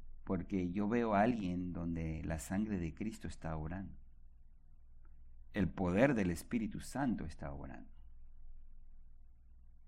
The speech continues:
Donde Dios está morando." Esa es mi óptica.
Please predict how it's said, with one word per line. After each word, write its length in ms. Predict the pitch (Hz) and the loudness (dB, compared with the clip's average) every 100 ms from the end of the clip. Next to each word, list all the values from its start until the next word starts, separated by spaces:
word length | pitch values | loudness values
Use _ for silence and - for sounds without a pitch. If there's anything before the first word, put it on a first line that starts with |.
| - - - - - - - | -18 -16 -14 -14 -14 -12 -6
Donde 480 | - 110 104 101 | 2 6 8 8
Dios 460 | 98 123 175 220 - | 6 6 6 4 -2
está 260 | - 120 113 | -6 0 2
morando." 580 | 92 87 139 - - - - - - - - - - - - - - - - - | 2 0 0 -2 -6 -10 -14 -14 -14 -16 -18 -18 -18 -20 -20 -20 -18 -16 -16 0
Esa 240 | 160 196 190 | 6 6 6
es 100 | 147 | 6
mi 160 | 123 | 6
óptica. 460 | 117 123 - - - | 4 -2 -4 -6 -8